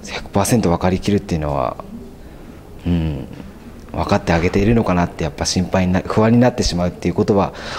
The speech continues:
本当に福島すごく感じました。あの、三日目の夜に、えっと、相馬の方でダイアログをした時間になんですけども、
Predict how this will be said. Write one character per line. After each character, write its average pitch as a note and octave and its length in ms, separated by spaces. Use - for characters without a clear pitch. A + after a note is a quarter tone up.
本 A2+ 140
当 A#2+ 100
に A2 100
福 - 140
島 F#2+ 460
す - 160
ご G2 80
く F#2 160
感 F#2+ 220
じ F2 80
ま E2 100
し - 100
た。 - 120
あ F#2+ 100
の、 F#2+ 500
三 G#2+ 160
日 D3+ 200
目 D#3+ 120
の D#3 260
夜 B2+ 240
に、 F2+ 360
え F2+ 80
っ - 40
と、 E2+ 300
相 A2 220
馬 A2 120
の G#2 80
方 G2+ 200
で E2+ 240
ダ G2 120
イ F2+ 100
ア E2+ 40
ロ E2 100
グ D2+ 120
を - 80
し - 60
た D2+ 120
時 D2 120
間 D#2 180
に D#2 140
な C#2+ 100
ん - 80
で - 60
す - 100
け - 60
ど - 100
も、 D#2+ 180